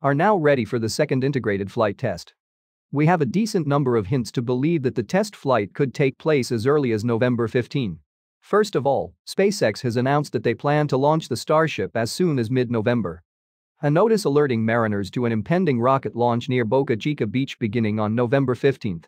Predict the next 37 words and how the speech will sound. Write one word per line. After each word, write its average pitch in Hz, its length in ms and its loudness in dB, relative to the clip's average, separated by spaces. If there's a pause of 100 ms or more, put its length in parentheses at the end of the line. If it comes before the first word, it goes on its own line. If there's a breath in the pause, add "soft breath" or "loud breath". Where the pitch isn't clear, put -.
(140)
has 135 180 0
recently 135 460 -2
been 104 180 -4
posted. 127 460 -2 (400)
Mariners 170 480 2
are 123 100 4
advised 131 400 0
to 131 140 0
avoid 127 320 2
all 135 200 4
waters 113 380 0
within 113 300 -2
rocket 143 340 0
flight 139 300 0
trajectories 120 680 -2
originating 117 580 -2
from 117 140 -4
the 110 80 -2
launch 147 300 0
site. 87 280 -6 (600)
A 143 100 2
navigational 185 680 2
warning 127 360 2
notice 110 320 0
for 110 160 -6
Starship 151 520 -2
re-entry 117 440 0
over 117 200 0
the 107 100 -2
Pacific 131 460 -2
Ocean 117 340 0
near 113 140 0
Hawaii 110 540 0
has 143 160 0
also 156 340 2
been 101 160 -2
posted. 107 480 -2